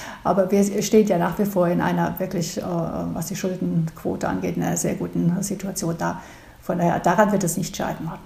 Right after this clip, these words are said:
Es wird dann eher problematisch sein, in kurzer Zeit das Geld auch wirklich auszugeben, weil, äh, denken wir jetzt an die I T,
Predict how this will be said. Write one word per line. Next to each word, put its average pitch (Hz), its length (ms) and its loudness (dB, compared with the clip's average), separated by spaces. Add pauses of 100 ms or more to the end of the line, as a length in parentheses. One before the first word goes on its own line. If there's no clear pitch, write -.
(320)
Es 226 200 4
wird 247 120 8
dann 233 100 6
eher 226 240 8
problematisch 202 680 2
sein, 180 200 4
in 202 340 4
kurzer 247 360 6
Zeit 208 240 2
das 220 140 -2
Geld 208 180 0
auch 190 120 -2
wirklich 196 320 -4
auszugeben, 226 720 2
weil, 185 140 4
äh, - 1040 -8
denken 220 320 4
wir 226 60 4
jetzt 220 180 2
an 208 140 0
die 208 100 2
I - 180 2
T, 185 320 0